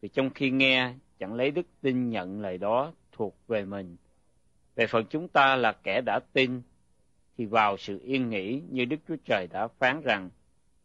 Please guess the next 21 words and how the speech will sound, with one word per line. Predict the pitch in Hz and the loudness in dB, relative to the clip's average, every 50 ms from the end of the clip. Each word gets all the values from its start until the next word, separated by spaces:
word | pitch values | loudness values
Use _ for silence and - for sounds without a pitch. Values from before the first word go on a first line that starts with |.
| _ _ _ _ _ - | _ _ _ _ _ -4
"Này | 120 117 113 | 0 0 2
là | 110 110 110 | 2 2 2
lời | 110 107 104 104 | 2 2 0 -2
thề | - - 104 101 95 - - | -4 -6 -4 -4 -4 -4 2
ta | - 127 127 127 123 | 4 4 4 4 4
đã | 113 104 127 | 2 0 2
lập | 143 127 107 - _ _ - | 4 2 2 2 _ _ -4
trong | 135 131 131 | -4 -2 -2
cơn | 117 - - 131 127 123 123 | -4 0 2 2 2 2 0
thịnh | 117 110 101 92 101 | -4 -8 -8 -8 -6
nộ, | 101 95 87 90 92 90 90 _ _ _ _ _ _ _ _ _ _ - | -6 -6 -6 -6 -6 -8 -10 _ _ _ _ _ _ _ _ _ _ -6
chúng | 151 151 165 | -6 -4 0
nó | 165 165 170 | 0 0 0
sẽ | 165 - 120 127 131 _ - | 0 0 -2 -2 -2 _ -4
chẳng | - 101 92 120 139 | -4 -4 -4 -4 -6
hề | 135 123 113 107 98 92 92 | -4 0 0 2 2 0 -2
vào | 98 95 92 | -4 -4 -6
sự | - - - 95 87 78 - | -6 -8 -12 -12 -12 -10 -6
yên | 135 135 127 120 110 | -2 -2 0 0 -2
nghỉ | 98 90 98 | -4 -6 -6
ta." | 117 - - 120 113 113 110 110 | -6 -2 0 2 2 2 0 -4